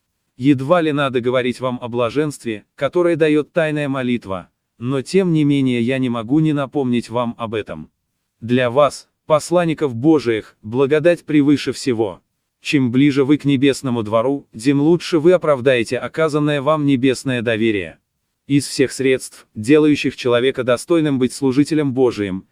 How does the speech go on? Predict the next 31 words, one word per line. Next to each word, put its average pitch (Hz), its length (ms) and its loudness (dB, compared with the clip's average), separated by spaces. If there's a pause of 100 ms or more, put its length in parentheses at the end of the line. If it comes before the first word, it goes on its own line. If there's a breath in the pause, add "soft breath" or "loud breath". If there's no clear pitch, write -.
(140)
я 123 280 -2
не 185 120 2
знаю 175 360 0
более 139 320 2
могущественного, 131 840 -2
чем 135 220 -4
познать 135 420 -2
на 139 100 -4
себе 139 280 0
благодать 117 580 -2
Божию. 95 500 0 (520)
Всё, 127 340 0
что 143 220 -6
может 127 340 0
дать 131 180 2
семинарский 135 600 -2
курс 160 260 0
студенту, 123 640 -2 (380)
это 151 240 0
только 180 320 0
поверхностное 139 800 0
и 127 120 -2
внешнее 131 520 0
знание 135 420 -2
по 127 160 -2
сравнению 123 560 0
с 101 60 -8
духовным 151 640 0
и 180 140 -2
проникновенным 170 800 0
усовершенствованием, 117 1080 -4